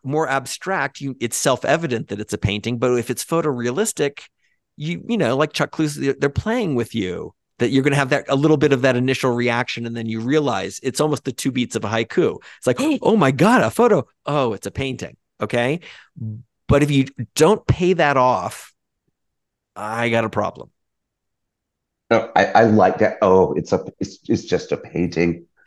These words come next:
Speaker 1: <laughs>
Speaker 2: Now, one of the things I love is, you know, Susan Sontag did this great comparison that shows how they're different. And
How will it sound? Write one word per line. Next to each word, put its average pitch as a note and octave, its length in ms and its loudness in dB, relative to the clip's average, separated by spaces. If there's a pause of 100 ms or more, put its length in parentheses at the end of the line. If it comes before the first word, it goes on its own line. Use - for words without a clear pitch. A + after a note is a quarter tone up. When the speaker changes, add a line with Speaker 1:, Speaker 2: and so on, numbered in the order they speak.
Speaker 1:
<laughs> - 720 -4
Speaker 2:
Now, E3+ 180 4
one F3 180 6
of G#3+ 60 4
the F#3 60 6
things E3+ 200 6
I D3+ 80 8
love C#3 400 6
is, - 240 0
you C3 120 -2
know, B2+ 100 2
Susan D#3+ 520 2
Sontag B2+ 600 0
did F#2 100 -6
this G2+ 220 -4
great A2 600 2 (720)
comparison A#2 840 0
that - 100 -8
shows G#2 260 0
how G2+ 140 2
they're G2+ 140 2
different. F2+ 640 -2
And - 200 -8